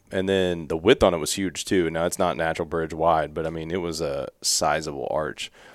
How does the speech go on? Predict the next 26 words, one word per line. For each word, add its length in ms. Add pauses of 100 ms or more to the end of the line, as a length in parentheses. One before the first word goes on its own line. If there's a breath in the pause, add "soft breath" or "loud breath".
(260 soft breath)
But 120
even 200
cooler 300
than 160
that, 320 (640)
we 100
got 160
down 160
in 140
there, 400
and, 160
and 360 (140)
like 200
a 60
cave, 560
the 140
air 160
temp 380
shifted 500 (260)
fifteen 360
degrees. 580 (520 soft breath)
And 140
then 140
we 100
walked 360
around, 720